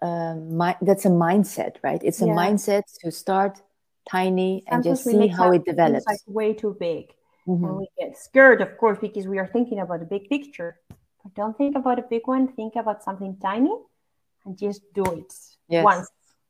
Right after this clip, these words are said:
Speaker 2: That's it.
Speaker 1: Great. Thank you. Thank you, Enara, for, uh, this energy talk. I've enjoyed it very much. I've learned a lot from you. And, um, yeah, let's just continue talking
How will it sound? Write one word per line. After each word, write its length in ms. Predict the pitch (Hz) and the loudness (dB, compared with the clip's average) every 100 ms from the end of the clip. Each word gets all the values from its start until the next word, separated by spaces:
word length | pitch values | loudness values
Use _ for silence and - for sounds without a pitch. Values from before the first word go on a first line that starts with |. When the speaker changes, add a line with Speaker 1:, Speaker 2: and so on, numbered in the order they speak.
| _ _ | _ _
Speaker 2:
That's 280 | 220 285 - | 6 6 6
it. 20 | |
Speaker 1:
Great. 360 | 180 175 151 139 _ _ _ _ _ _ _ _ _ _ _ _ _ - | 6 8 6 2 _ _ _ _ _ _ _ _ _ _ _ _ _ 0
Thank 420 | 226 254 269 - | 6 8 8 6
you. 380 | 190 143 139 170 - | 4 4 2 -4 -6
Thank 260 | - 233 233 | 0 2 4
you, 60 | 247 | 4
Enara, 760 | 180 180 190 202 208 208 226 226 | 4 0 0 0 0 -2 -4 -10
for, 380 | - 175 165 160 - | -8 -4 -4 -6 -8
uh, 380 | 160 156 156 156 | -8 -6 -6 -2
this 220 | 190 185 - | 2 2 2
energy 340 | 190 226 233 226 | 0 2 4 2
talk. 420 | 226 214 233 - - - | 2 -2 -4 -12 -20 -12
I've 260 | 165 165 - | -10 -10 -8
enjoyed 400 | 175 175 185 185 | -6 -2 0 0
it 220 | 180 175 - | 0 -4 -10
very 300 | 160 185 226 | -6 0 0
much. 300 | 226 202 220 - _ _ _ _ _ - | 0 -2 -8 -12 _ _ _ _ _ -14
I've 140 | 165 165 | -10 -4
learned 280 | 175 175 - | -2 -2 -4
a 60 | |
lot 360 | 160 175 226 - _ _ | -2 0 -2 -4 _ _
from 200 | 202 190 | -8 -4
you. 300 | 185 190 214 - _ | -2 -4 -6 -14 _
And, 300 | 170 165 165 165 | -12 -10 -10 -10
um, 420 | 160 165 165 175 _ _ | -12 -14 -18 -20 _ _
yeah, 240 | 190 208 180 | -4 -4 0
let's 280 | 196 208 - - | 0 0 -4 -4
just 200 | 208 - | -4 -2
continue 360 | 202 196 240 | -2 0 0
talking 520 | 226 226 226 240 233 | 2 0 0 -2 -4